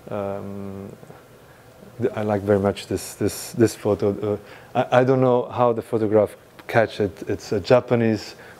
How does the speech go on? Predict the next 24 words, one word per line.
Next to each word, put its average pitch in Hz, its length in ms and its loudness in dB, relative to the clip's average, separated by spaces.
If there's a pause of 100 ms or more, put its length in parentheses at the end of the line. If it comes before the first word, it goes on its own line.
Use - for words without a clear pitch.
woman 110 500 4
dressed 113 380 4
like 107 220 2
a 101 160 0
geisha 107 480 2
or 104 480 4
a 101 60 0
Japanese 104 480 2
woman 104 340 -2 (400)
in, 120 240 4
in 120 140 4
Milan. 101 480 2
Uh, 104 420 0
so 107 260 4
this 113 180 6
is 107 200 0
completely 120 520 4
out 123 220 4
of - 140 -2
the 104 80 -18
context. 113 640 -8 (460)
Uh, 123 40 -2
<laughs> - 2250 -8
uh, 127 340 -2